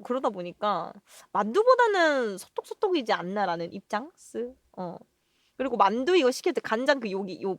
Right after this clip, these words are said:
별 사이 보여? 여기다가 슉슉 넣어가지고 이 찹찹찹찹 찍어. 하, 맛있지만 그래도 소떡소떡이지 않을까 싶은.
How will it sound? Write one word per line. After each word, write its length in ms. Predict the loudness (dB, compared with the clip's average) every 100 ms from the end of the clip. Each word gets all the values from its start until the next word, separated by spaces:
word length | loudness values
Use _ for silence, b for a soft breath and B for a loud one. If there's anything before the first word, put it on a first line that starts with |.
| -6
별 260 | -2 -2
사이 200 | 0 -4
보여? 260 | -2 -4 -2
여기다가 300 | -4 -2 -2
슉슉 360 | -4 -12 -16 -8
넣어가지고 800 | -4 -2 -2 -6 -8 -8 -8 -12 _ _ -12
이 80 |
찹찹찹찹 460 | -10 -12 -16 -16 -12
찍어. 180 | -12 -14 _ B B B B B B
하, 400 | B B B B -16
맛있지만 640 | -16 -14 -10 -6 -6 -10 _ _ _ _ _ _ -20 -20 _ _ _ _ _
그래도 520 | -8 -6 -4 -4 -6 _ _ _ _ _
소떡소떡이지 720 | -18 -16 -14 -10 -8 -8 -10
않을까 460 | -10 -14 -18 -18 -18 -20 _
싶은. 480 | _ -20 -16 -16